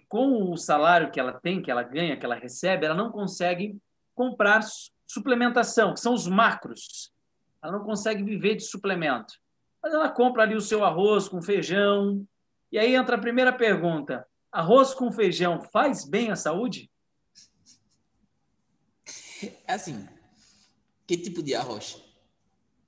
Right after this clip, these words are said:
Speaker 2: Arroz refinado? Arroz branco? Arroz morto?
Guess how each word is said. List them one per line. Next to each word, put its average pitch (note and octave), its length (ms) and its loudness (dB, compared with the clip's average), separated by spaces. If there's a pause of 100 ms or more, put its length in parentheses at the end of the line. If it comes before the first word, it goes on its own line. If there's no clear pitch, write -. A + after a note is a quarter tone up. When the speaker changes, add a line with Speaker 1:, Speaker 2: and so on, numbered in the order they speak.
(120)
Speaker 2:
Arroz D#3+ 380 -2
refinado? D#3+ 580 -4 (800)
Arroz D3+ 320 -4
branco? D#3 420 -4 (1120)
Arroz D3 360 -4
morto? - 800 -2